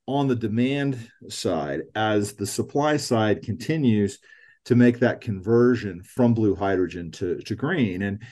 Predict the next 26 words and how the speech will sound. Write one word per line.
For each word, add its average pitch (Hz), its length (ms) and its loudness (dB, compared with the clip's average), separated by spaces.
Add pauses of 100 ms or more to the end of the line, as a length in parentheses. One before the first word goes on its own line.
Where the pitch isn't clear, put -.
(180)
and 123 480 4
what 143 360 4
we're 151 140 4
gonna 135 160 2
see, 117 580 0 (180)
one 139 300 0
of 170 100 0
the 143 120 6
other 120 160 6
big 135 500 2
pieces 123 520 -4
around 101 480 0
hydrogen 107 560 0
deployment 123 760 -2 (560)
is 123 560 6 (160)
some 113 400 0
incentives 123 840 0
in 120 80 -2
the 110 60 0
form 113 280 0
of 98 100 -4
subsidies 131 640 0
that 104 140 0
exist 98 600 -2 (460)
in 117 400 6
the, 104 340 0